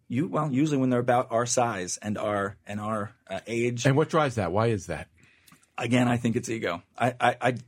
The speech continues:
Speaker 1: I, you know, or, and it's not just me. Like, we had a lot of conversations, the three of us, about this. And, um, I, you know, it's just that you get to the point where, um, you know, those guys in particular, I'm, I'm very clear to say they didn't step down. They stepped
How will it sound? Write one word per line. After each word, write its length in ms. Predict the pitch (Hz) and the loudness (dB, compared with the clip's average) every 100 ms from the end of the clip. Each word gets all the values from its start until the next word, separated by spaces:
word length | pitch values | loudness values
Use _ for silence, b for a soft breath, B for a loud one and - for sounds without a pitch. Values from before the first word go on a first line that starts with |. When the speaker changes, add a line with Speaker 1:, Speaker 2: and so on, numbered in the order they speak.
| - | -4
Speaker 1:
I, 120 | 127 | -2
you 120 | 135 135 | 0 0
know, 200 | 117 - | 0 0
or, 140 | 120 117 | 0 0
and 160 | 117 | -2
it's 100 | 120 | 0
not 100 | 139 | 0
just 160 | 135 123 | 0 0
me. 240 | 143 120 | 0 0
Like, 140 | 101 120 | -2 0
we 120 | 135 | 2
had 80 | 127 | 4
a 40 | |
lot 140 | 123 | 2
of 60 | 123 | 2
conversations, 600 | 127 123 123 123 95 92 | -2 0 0 0 -4 -10
the 100 | 104 | -8
three 180 | 113 113 | -2 -2
of 80 | 104 | -2
us, 120 | 98 | -6
about 260 | 95 87 | -6 -6
this. 200 | 92 85 | -6 -8
And, 320 | - 117 117 117 B B B B - | -2 2 2 -2 B B B B 0
um, 460 | 113 113 110 107 _ _ _ - | 2 4 0 -6 _ _ _ 0
I, 200 | 120 123 | 0 2
you 120 | 135 | 2
know, 100 | 135 | 2
it's 240 | 120 127 - | 4 0 0
just 260 | 143 131 | 0 2
that 160 | 131 123 | 2 2
you 100 | 123 | 2
get 200 | 123 139 | 0 0
to 60 | 127 | 0
the 80 | 123 | -4
point 400 | - 131 135 120 | 0 0 0 0
where, 500 | 123 120 120 117 b b b b | 2 2 2 -2 b b b b
um, 380 | 113 110 107 - _ _ _ | 0 0 -2 -8 _ _ _
you 80 | 123 | 0
know, 80 | 120 | 2
those 280 | 113 147 160 | 4 4 4
guys 180 | 135 123 | 2 0
in 60 | 123 | -2
particular, 520 | 120 147 120 117 - | 0 0 2 0 -2
I'm, 180 | 113 113 | -2 0
I'm 80 | 123 | 4
very 180 | 131 120 | 4 2
clear 220 | - 127 | 2 0
to 80 | 117 | 2
say 160 | 113 | -2
they 160 | 110 123 | 0 2
didn't 240 | 147 127 | 2 0
step 320 | 123 - 110 - | -2 0 0 -2
down. 380 | 113 113 90 87 | -4 -2 -4 -4
They 120 | 113 | -4
stepped 440 | 123 - 135 127 | -4 0 2 0